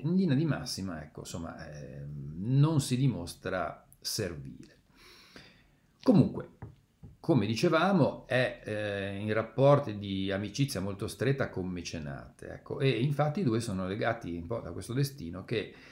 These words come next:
eh, questa amicizia durerà per tutta la vita, e, eh, muoiono lo stesso anno, cioè nell'otto avanti Cristo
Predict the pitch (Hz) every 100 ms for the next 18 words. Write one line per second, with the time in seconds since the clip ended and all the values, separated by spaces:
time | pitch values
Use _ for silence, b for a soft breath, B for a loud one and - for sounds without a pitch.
0 | B B 90 87 87 85 85 82 - 110
1 | - 95 107 - 147 - 85 90 92 104
2 | - 90 113 - 107 156 98 73 - 95
3 | - 151 143 - - _ - - - -
4 | 120 139 156 208 185 107 101 - - 107
5 | 127 123 73 69 - 95 95 120 147 135
6 | - - _ 151 160 - 90 95 92 147
7 | 104 65 - - 110